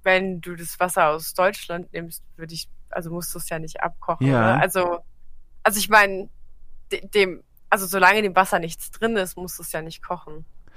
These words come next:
Speaker 2: Ich habe überall Warnhinweise gelesen, in den Bedienungsanleitungen und auch mit Hinweisen auf Großstädte. Äh, die Leitungen sind so komisch, bitte einmal abkochen. Und da war ich immer so ein bisschen unsicher, ist das wirklich
Speaker 1: Echt?
Speaker 2: notwendig?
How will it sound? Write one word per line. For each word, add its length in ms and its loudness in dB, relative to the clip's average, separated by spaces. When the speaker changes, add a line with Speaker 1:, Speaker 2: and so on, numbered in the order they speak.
Speaker 2:
Ich 60 -4
habe 140 0
überall 520 4
Warnhinweise 720 4
gelesen, 680 0
in 160 0
den 120 0
Bedienungsanleitungen 920 0
und 100 -4
auch 200 4
mit 120 -2
Hinweisen 460 2
auf 180 -2
Großstädte. 720 0
Äh, 220 6
die 120 0
Leitungen 480 4
sind 140 0
so 100 4
komisch, 580 2
bitte 220 2
einmal 240 0
abkochen. 580 -4
Und 240 -2
da 140 2
war 160 4
ich 80 2
immer 180 0
so 80 0
ein 40 -2
bisschen 200 -2
unsicher, 380 2
ist 120 -4
das 120 0
wirklich 240 -2
Speaker 1:
Echt? 100 0
Speaker 2:
notwendig? 680 -2